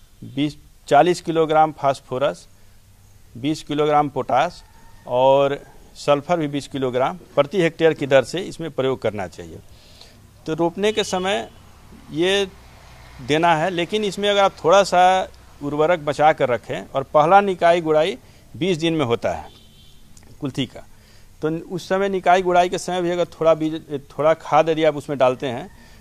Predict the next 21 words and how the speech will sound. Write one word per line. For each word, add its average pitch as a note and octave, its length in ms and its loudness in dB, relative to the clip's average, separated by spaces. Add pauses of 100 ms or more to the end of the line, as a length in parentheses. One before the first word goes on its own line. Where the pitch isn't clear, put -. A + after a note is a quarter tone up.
(240)
तो D#3 120 -4
उस D#3 220 -10
समय F#3 320 -4
जड़ D3+ 280 2
जब F3 180 0
हल्का D3 280 -2
रहता C#3+ 260 0
है C3+ 60 0
उस C#3+ 140 -8
समय D3+ 160 -6
खाद C#3+ 240 -4
देने C#3+ 200 -6
से C#3 80 -8
थोड़ा C#3 160 -6
उस C#3 140 -6
पर C#3+ 140 -10
क्षमता - 1300 -12 (560)
बढ़ती C3+ 320 0
है, F2 180 -8
है D#3 160 -12
ना। G#2 120 -10